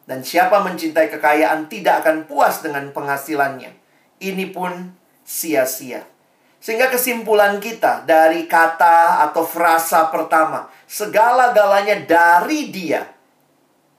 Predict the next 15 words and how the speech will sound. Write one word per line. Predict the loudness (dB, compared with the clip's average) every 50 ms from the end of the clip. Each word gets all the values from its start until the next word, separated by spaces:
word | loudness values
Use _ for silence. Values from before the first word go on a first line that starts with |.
| _ _ _ _ _ _ _ _ _ -6
Next. | -4 -4 -4 -4 -8 -12 -14 -14 -16 -20 _ _ _ _ _ _ _ _ _ _ _ _ _ _ _ _ _ _ _ _ _ _ _ _ _ _ _ _ -12
Itu | -8 -8 -6 -2 2
berarti | 4 6 6 6 4 4 0 -4 -4
kepuasan | -4 -4 -4 0 2 2 4 4 4 2 0 0 -2
sejati | -6 -6 -2 2 2 2 2 0 -4 -10
tidak | -14 -10 -2 0 2 2 2 2
akan | 0 -2 -2 -6 -4
pernah | -2 -2 -2 0 0 -2 -2 -2 -6 -12
kita | -16 -18 -8 -2 0 0 0 2 2
dapatkan | 2 2 2 2 2 0 0 0 -2 0 0 0 0 0 0 2
dari | 4 4 4 4 2 -2 -6 -12
ciptaan. | -12 -12 -12 -6 -4 -2 -2 -2 -4 -10 -14 -20 _ _ _ _ _ _ _ _ _ _ _ _ _ _ _ _ _ _ _ _ _ _ _ _ _ -2
Baik | 2 2 2 2 0 -2 -4 -6 -2
itu | -2 -2
seseorang | -2 -2 -4 -6 -6 -4 0 2 2 4 4 2 0 -2 -8